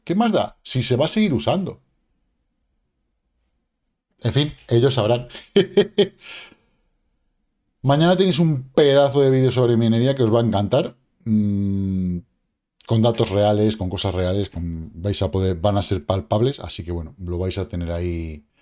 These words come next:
Y si alguno tiene algo de interés, eh, pues que me lo comente.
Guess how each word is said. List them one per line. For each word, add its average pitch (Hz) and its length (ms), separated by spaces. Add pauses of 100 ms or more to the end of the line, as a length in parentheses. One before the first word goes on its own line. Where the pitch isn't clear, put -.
(480)
Y 95 120
si 104 120
alguno 104 320
tiene 101 500
algo 104 460
de 95 80
interés, 92 560 (200)
eh, 87 60
pues - 220
que - 100
me 82 80
lo 80 80
comente. 104 600